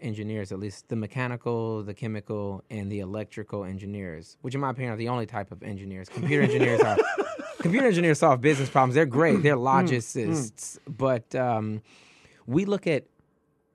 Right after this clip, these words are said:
Speaker 1: particles, but we look at friction
Speaker 2: Mm-hmm.
Speaker 1: of different sorts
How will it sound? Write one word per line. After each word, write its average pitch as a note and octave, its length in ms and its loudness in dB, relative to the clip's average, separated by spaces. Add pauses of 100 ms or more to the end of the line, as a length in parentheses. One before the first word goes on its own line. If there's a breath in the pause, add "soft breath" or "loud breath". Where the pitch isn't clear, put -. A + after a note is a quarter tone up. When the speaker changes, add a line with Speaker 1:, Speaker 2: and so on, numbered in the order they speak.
(140)
Speaker 1:
particles, C#3 400 0
but A#2+ 100 -2
we B2 140 -2
look C#3+ 120 -2
at G2+ 120 -4
friction A2+ 560 -6 (100)
Speaker 2:
Mm-hmm. C#3+ 220 -4
Speaker 1:
of G#2 100 -4
different G#2+ 300 -4
sorts - 440 -8